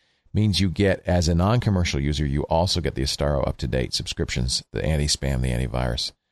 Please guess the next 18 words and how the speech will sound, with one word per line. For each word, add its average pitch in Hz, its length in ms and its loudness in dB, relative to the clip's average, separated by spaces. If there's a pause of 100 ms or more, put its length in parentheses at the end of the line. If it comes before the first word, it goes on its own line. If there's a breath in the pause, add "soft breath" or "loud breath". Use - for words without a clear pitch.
(300)
the - 100 -2
updates, - 400 -4
and 58 80 -2
all 50 140 -2
of 50 80 -6
that 53 140 -4
stuff. - 260 -6 (100)
Free. 208 280 0 (1080 soft breath)
Great 156 200 2
company. 76 460 -2
They're 98 100 0
really 110 220 2
spreading 95 460 2
it, - 220 -4
uh, 60 200 0 (420)
uh, - 60 -8
uh, - 280 -4 (100)
security 98 760 0